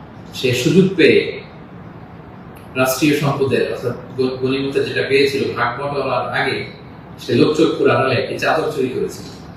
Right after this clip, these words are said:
এবং এই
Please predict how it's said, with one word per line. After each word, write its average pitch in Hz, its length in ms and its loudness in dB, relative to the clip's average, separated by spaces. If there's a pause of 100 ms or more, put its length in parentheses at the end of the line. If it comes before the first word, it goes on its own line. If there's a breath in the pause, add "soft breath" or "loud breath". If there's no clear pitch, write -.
(1500)
এবং 113 340 0 (720)
এই 120 320 0